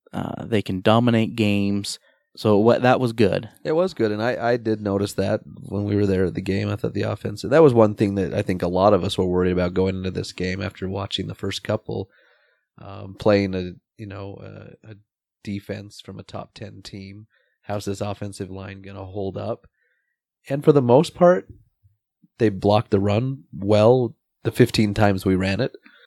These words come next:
Speaker 2: But they, they did give, they gave, they gave Huntley some time back there to throw. A lot better than I had anticipated him playing, which is great.
Speaker 1: So we started the podcast mentioning the defense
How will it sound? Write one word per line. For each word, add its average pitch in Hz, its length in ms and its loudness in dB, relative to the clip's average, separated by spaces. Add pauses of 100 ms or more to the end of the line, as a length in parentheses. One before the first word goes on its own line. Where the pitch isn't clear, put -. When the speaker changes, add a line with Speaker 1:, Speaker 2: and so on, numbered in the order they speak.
(140)
Speaker 2:
But 156 180 4
they, 170 120 2
they 175 180 6
did 170 180 0
give, 175 200 2
they 156 140 4
gave, 175 240 4 (320)
they 147 120 4
gave 160 240 0
Huntley 135 500 -2 (180)
some 139 240 -4
time 120 300 -4
back 110 220 -6
there 107 120 -4
to 104 100 -4
throw. 131 340 -6 (220)
A - 80 -2
lot 104 280 4
better 101 260 4
than 98 160 -2
I 98 140 0
had 95 160 -4
anticipated 101 680 -2
him 104 120 -8
playing, 104 260 2
which 147 160 4
is 165 120 -2
great. 170 300 2 (760)
Speaker 1:
So - 140 2
we 131 60 8
started 165 260 4
the 135 80 4
podcast 117 580 2
mentioning 113 440 0
the 98 80 -2
defense 95 640 0